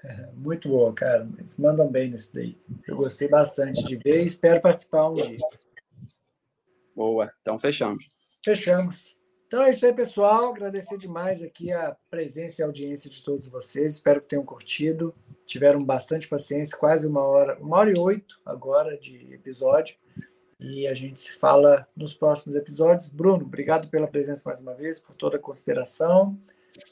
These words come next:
Speaker 1: E
Speaker 2: Valeu.
Speaker 1: considerações finais aí, então.
Speaker 2: Ah, eu que agradeço. Muito bom falar sobre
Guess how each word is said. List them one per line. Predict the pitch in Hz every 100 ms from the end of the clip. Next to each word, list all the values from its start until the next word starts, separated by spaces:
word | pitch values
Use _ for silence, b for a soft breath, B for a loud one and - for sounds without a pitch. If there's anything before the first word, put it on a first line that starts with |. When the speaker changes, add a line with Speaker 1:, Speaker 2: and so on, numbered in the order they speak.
| -
Speaker 1:
E | - 151 160 160 156 156 151
Speaker 2:
Valeu. | 147 -
Speaker 1:
considerações | - 151 170 175 170 202 196
finais | 180 170 165 143
aí, | 120
então. | 113 - - _ _ - 127
Speaker 2:
Ah, | 113 123
eu | 127 135
que | 151
agradeço. | 147 139 117 139 -
Muito | 123 120
bom | 123 127
falar | 127 117
sobre | 120 123 117 131